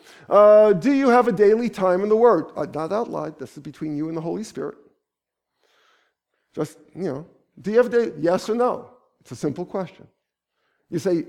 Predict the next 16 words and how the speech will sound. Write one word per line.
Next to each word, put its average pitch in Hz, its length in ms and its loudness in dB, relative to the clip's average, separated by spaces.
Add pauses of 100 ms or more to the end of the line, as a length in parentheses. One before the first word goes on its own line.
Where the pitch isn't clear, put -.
"Sometimes." 226 760 -2
Okay, 175 300 0
that 180 280 -2
doesn't 170 300 -2
count 156 300 -4
as 127 160 -8
daily 151 340 -6
time. - 320 -14 (1040)
That 165 160 0
counts 180 300 0
as 165 100 -2
some 208 280 2
time, 147 340 -4
not 156 180 -6
daily 165 320 -2
time. - 260 -14